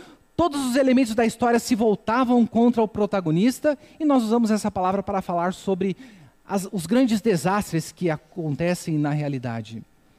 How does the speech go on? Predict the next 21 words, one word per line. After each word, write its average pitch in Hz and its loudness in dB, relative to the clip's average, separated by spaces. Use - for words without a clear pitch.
Versículo 202 -2
seis 214 0
diz: 196 -4
"E 208 2
reduzindo 247 4
a 202 0
cinzas 233 2
a 220 2
cidade 202 -2
de 190 -6
Gom-, 175 0
Sodoma 208 0
e 269 2
Gomorra, 214 2
condenou-as 240 4
a 208 -2
catástrofes, 208 -4
condenou-as 247 2
à 233 0
ruína 233 4
completa, 202 0